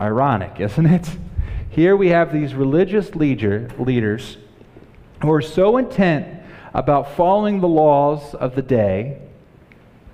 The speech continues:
that here's a man who had a shriveled hand that they were more concerned about, um,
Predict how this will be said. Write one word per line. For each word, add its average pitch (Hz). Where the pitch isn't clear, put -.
that 143
here's 220
a 226
man 170
who 160
had 151
a 131
shriveled 185
hand 131
that 120
they 165
were 170
more 147
concerned 147
about, 113
um, 101